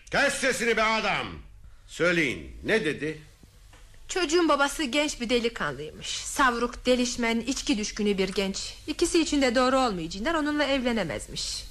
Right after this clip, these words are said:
Speaker 2: Kendisine para verirmiş fakat artık onun parasını almak istemezmiş.
Speaker 1: Niçin artık para almak istememiş?
Speaker 2: Ya, bir sürü saçma söyledi. Bir kelimesine bile inanmadım.
Speaker 1: İnanıp inanmadığınızı sormuyorum size. Ne dediğini bilmek istiyorum.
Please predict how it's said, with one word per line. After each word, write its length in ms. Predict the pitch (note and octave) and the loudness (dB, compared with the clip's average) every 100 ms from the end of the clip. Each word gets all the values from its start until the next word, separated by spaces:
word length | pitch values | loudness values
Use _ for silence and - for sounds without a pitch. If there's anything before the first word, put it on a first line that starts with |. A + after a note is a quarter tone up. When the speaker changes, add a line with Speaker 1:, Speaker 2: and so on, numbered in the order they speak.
| - - - | -16 -14 0
Speaker 2:
Kendisine 460 | E4 E4+ F4+ G4+ | 2 2 4 2
para 320 | G4+ F#4 F#4 | 4 4 4
verirmiş 400 | F4+ F#4 D#4+ G3 - | 2 0 -2 -4 -6
fakat 300 | D4+ G#4 C4+ | -2 0 2
artık 280 | C4 C4+ A#3 | 0 0 2
onun 200 | B3 B3 | 2 2
parasını 480 | A3+ F3+ - G#3+ | -2 -6 -6 -2
almak 300 | G3+ B3 D4+ | 0 0 -2
istemezmiş. 600 | D4+ - B3+ A3+ - G2 - | -4 -2 -2 -2 -4 -6 0
Speaker 1:
Niçin 340 | A#2+ B2 C3 | 0 2 2
artık 320 | B2 - - | 2 0 -2
para 160 | B2+ A#2+ | 0 2
almak 320 | A#2+ A#2+ A2 | 2 2 -2
istememiş? 460 | - B2 A#2+ D3 F#4+ | -2 0 2 2 0
Speaker 2:
Ya, 160 | F#4+ | -2
bir 140 | A#3+ C4 | 0 0
sürü 280 | - B3+ A#3+ | 0 -2 -2
saçma 420 | - A#3+ - G3+ | -2 -2 -2 -2
söyledi. 460 | - F3 D#3+ - - - | 0 -2 -2 -6 -12 -4
Bir 100 | F4+ | 0
kelimesine 500 | D4 A3+ G3 - G3+ | 2 2 0 -2 0
bile 160 | G3+ G3+ | 2 4
inanmadım. 540 | G#3 G3 E3 D3 D3+ - | 4 4 2 -2 -6 0
Speaker 1:
İnanıp 440 | E3+ A#3 B3 C4+ | 4 4 4 2
inanmadığınızı 720 | B3 B3+ C4+ A#3 G#3+ A3 G3 | 2 2 2 0 0 -2 -2
sormuyorum 640 | G3 - D4+ A#3+ D3 A#2+ A#2 | -2 2 2 4 0 -2 -4
size. 440 | - A2 A2 E2 - | -6 -2 -2 -2 -4
Ne 180 | A#3 C#4+ | -2 0
dediğini 380 | - A#3+ C4+ A#3 | 0 0 2 2
bilmek 260 | E3+ C3+ | 2 0
istiyorum. 440 | - - C#3 A2+ | -2 -2 0 0